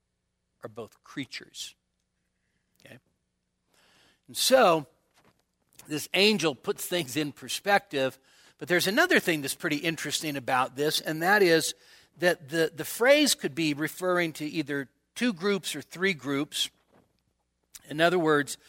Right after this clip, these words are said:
um, it could be that the brothers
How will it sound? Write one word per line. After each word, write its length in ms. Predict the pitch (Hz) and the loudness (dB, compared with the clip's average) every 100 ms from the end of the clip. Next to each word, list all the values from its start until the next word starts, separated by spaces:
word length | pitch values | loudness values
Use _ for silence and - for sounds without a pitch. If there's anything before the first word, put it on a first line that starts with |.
| - - _ _ | -20 -20 _ _
um, 400 | 156 151 147 143 139 _ _ _ _ | 2 4 4 0 -10 _ _ _ _
it 220 | 156 156 | -12 -12
could 320 | - 214 185 | -2 0 0
be 380 | 147 165 156 151 _ _ - | 2 4 4 2 _ _ -12
that 340 | 139 151 147 135 | -2 0 0 -4
the 80 | |
brothers 720 | 131 131 180 175 170 160 151 | -8 2 4 4 2 2 2